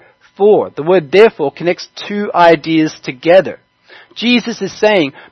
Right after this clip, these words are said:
"Because all authority in heaven and on earth has been given to me,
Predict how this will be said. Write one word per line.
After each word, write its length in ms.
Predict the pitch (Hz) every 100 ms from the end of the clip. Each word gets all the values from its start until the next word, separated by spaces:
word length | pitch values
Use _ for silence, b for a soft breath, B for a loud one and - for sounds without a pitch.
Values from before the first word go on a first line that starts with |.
| -
"Because 960 | 180 - - 269 330 202 139 185 - -
all 320 | 185 208 208
authority 800 | - 190 190 185 143 107 120 180 _
in 140 | 170 151
heaven 360 | 170 175 170
and 280 | 180 185 180
on 140 | 165 170
earth 200 | 170 -
has 140 | 151
been 200 | 160 156
given 220 | 170 165
to 120 | -
me, 400 | 170 180 131 147